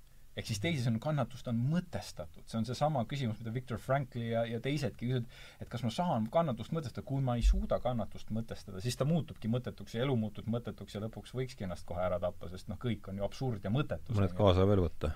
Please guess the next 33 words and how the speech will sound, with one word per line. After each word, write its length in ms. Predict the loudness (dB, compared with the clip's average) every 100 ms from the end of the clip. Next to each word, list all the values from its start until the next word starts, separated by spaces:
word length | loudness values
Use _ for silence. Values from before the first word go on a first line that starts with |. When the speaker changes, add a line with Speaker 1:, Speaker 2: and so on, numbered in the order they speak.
| 2
Speaker 1:
Jah, 220 | 2 0 -6 -8 -6 -2
just. 220 | -2 -2
Ja 60 | -2
Dostojevski 480 | 0 2 2 2 -4
teeb 140 | -4
kriitikat 560 | 2 2 2 -4 -6 -4
sellele 280 | 0 0 0
samale 340 | 2 2 0
kontseptsioonile, 720 | -4 -4 0 2 4 2 -2
et 40 | -8
kas 140 | -10
te 80 | -8
suudate 500 | -2 0 0 0 2
mõtestada 520 | 2 2 -4 -4 -6
lihtsalt 280 | -6 -6 -4
kannatust. 560 | 4 4 4 -6 -12 -12 -12 -10 -8
Ja 80 |
tema 240 | -2 4 4
vastus 300 | 4 0 -4
on 120 | -4
see, 80 | -4
et 80 | -8
Kristus 460 | -2 -2 -2 -6 -2
mõtestas 500 | 0 0 -4 -8 -8
kogu 160 | -8 -4
kannatuse 380 | -2 -2 -4 -4
ära, 140 | -4 -4 -8 -16 -10
sest 200 | -10 -2
tema 200 | 0 2
ise 240 | 2 2 2
läks 320 | 0 -2 0
läbi 220 | 0 0 0
kannatuse, 720 | 2 2 0 -4 -10 -8